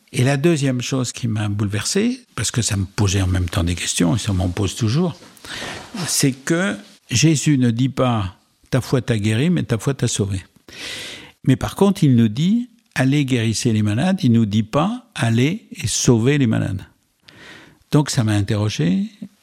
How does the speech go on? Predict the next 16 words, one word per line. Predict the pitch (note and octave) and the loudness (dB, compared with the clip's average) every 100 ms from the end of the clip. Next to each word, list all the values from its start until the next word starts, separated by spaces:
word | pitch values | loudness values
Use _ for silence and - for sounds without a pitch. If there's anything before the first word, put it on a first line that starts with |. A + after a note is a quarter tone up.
| - | -12
et | C3 A2+ A2 | -4 -2 -2
je | G#2+ A#2 | 0 0
me | G#2 | 0
suis | - A2 | -2 -2
replongé | B2 D3 - C3 A#2+ C3 | 0 -2 2 2 2 2
dans | A#2 | 0
la | A2 | 0
Bible, | G#2+ G#2+ C#3 C#3+ B2 | -2 0 0 0 0
et | A2+ | 0
je | A2 A2 | -2 -4
me | - | -4
suis | - | -4
replongé | G#2 D3 C#3 C#3 B2 B2+ | -2 -2 0 0 2 2
dans | C3 G#2+ | 0 -2
tout | - | -4
ça, | - D#3 E3+ | -2 -2 -2